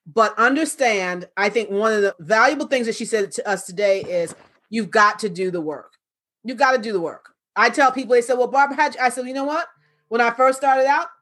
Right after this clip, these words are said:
both businesses, my law firm and otherwise, I was tired, tired, tired."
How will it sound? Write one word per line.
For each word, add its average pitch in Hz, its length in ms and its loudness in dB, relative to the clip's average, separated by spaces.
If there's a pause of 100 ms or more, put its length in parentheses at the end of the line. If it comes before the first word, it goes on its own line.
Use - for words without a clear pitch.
both 226 340 0
businesses, 247 340 -6
my 196 140 -2
law 226 220 4
firm 262 200 -4
and 269 100 -6
otherwise, 196 560 0
I 196 120 2
was 185 200 -8
tired, 220 480 0
tired, 196 360 -2
tired." 156 340 -6